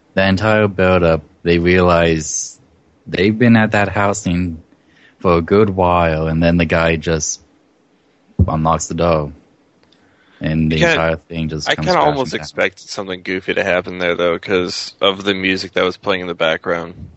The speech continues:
Speaker 1: Mm-hmm.
Speaker 2: I can't remember, like, but it was, it wasn't, like, dramatic, like, "Oh shit,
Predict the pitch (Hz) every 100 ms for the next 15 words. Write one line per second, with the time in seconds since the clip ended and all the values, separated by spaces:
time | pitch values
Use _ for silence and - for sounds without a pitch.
0 | _ 80 78 78 76 - _ _ _ _
1 | _ _ _ _ _ _ _ _ - -
2 | 98 92 78 - 82 80 - _ - 92
3 | 92 82 - _ _ _ _ _ _ _
4 | _ _ _ - 110 117 120 104 107 101
5 | 98 107 98 95 92 95 95 95 90 95
6 | 95 90 - 98 85